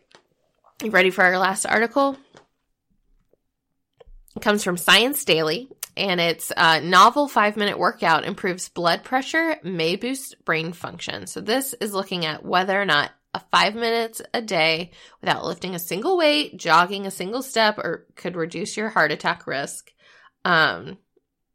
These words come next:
and help you think more clearly and boost your sports performance. So it's looking at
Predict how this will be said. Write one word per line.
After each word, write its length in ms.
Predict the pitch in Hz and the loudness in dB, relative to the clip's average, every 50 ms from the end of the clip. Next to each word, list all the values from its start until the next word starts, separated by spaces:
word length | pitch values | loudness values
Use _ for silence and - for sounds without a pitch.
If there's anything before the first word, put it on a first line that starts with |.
| _ _ _ _ _ _ _ _ _ _ _ _ - | _ _ _ _ _ _ _ _ _ _ _ _ -6
and 280 | 190 190 180 175 175 190 | -4 -2 -2 -2 -4 -2
help 220 | 196 180 180 - | -4 -6 -6 -4
you 100 | 180 165 | -6 -4
think 240 | - - 190 196 - | -4 -4 -6 -6 -2
more 140 | 247 320 302 | -2 -2 -2
clearly 440 | - - 226 202 214 208 208 208 - | -2 -4 -4 -2 0 0 -2 -2 -4
and 140 | - 185 185 | -6 -8 -6
boost 300 | 185 165 190 - - - | -6 -6 -6 -6 -8 -8
your 100 | - 220 | -10 -10
sports 520 | 220 - - - - 302 403 - - - - | -10 -10 -12 -8 -6 -6 -6 -6 -8 -12 -8
performance. 800 | - 165 170 - - 139 139 110 - - - - _ - - _ | -8 -8 -8 -8 -6 -6 -6 -6 -8 -12 -12 -14 _ -20 -20 _
So 280 | - - - 214 202 190 | -14 -8 -4 -2 -2 -2
it's 200 | - - - - | -2 -4 -6 -8
looking 340 | 220 254 - 302 285 277 - | -8 -8 -8 -10 -10 -10 -4
at 500 | - - 175 180 175 170 - - - - | -2 0 2 2 2 0 0 -2 -6 -14